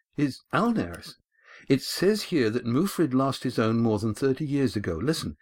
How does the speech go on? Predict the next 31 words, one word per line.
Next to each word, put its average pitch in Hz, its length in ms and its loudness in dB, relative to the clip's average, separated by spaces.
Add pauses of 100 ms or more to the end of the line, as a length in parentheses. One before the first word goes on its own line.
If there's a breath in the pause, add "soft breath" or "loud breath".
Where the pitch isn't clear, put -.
(720 loud breath)
'Now 135 380 0
that 240 260 -2
Mufrid 165 440 0
has 123 220 -2
drowned 143 460 0
his - 140 -6
clasp, 104 540 0 (180)
he 147 180 0
will 143 200 2
be 135 160 0
constrained 170 880 0
to 151 180 2
a 120 140 4
ring 110 480 0 (300 loud breath)
and 117 160 0
have 139 260 0
no 165 260 0
further 160 440 0
training 147 520 0
in 120 180 0
the 117 120 4
arts 151 320 0
of 143 100 0
navigation. 139 760 0 (720)
Auron 170 400 0
cut - 280 -4
him 180 120 2
off 226 340 0 (160)
thirty 190 320 -2
years 226 300 0
ago, 113 320 -2